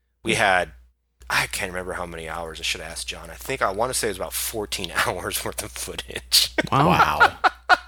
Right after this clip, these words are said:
Speaker 2: How, how
Speaker 1: That's
Speaker 2: long did it
Speaker 1: sort
Speaker 2: take to film the whole thing?
Speaker 1: That's sort of embarrassing to say that. Uh, well, it was over four different days, right? So we had the restaurant location. We had, so that was one day, a whole day, like, a really long,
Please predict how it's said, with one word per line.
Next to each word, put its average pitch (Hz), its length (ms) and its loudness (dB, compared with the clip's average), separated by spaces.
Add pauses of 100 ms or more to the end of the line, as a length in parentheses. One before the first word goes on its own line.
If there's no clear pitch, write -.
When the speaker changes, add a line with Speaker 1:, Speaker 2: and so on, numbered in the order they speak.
(560)
Speaker 2:
How, - 220 2
how 147 160 6
Speaker 1:
That's 170 80 12
Speaker 2:
long 160 80 10
did - 20 10
it 165 120 10
Speaker 1:
sort 180 100 12
Speaker 2:
take 165 120 8
to 170 60 10
film 147 260 8
the 135 60 10
whole 147 160 8
thing? 151 200 4
Speaker 1:
That's 180 180 10
sort 156 260 10
of 139 80 8
embarrassing 120 640 8
to 98 80 2
say 110 300 8
that. 92 220 6 (300)
Uh, 131 320 12
well, 151 180 10
it 170 140 8
was 190 200 6
over 165 280 4
four 127 360 2
different 107 360 0
days, 90 320 0
right? 104 140 -2
So - 140 2
we 110 120 -2
had 113 240 4
the 107 100 -4
restaurant 123 580 2
location. 110 800 0
We 104 140 -6
had, 92 560 2
so - 100 0
that 104 160 4
was 104 120 -8
one 92 240 -4
day, 82 360 -6 (160)
a - 40 -10
whole 113 300 0
day, 73 240 -8
like, 65 140 -14
a 85 40 -14
really 85 400 -8
long, 76 340 -12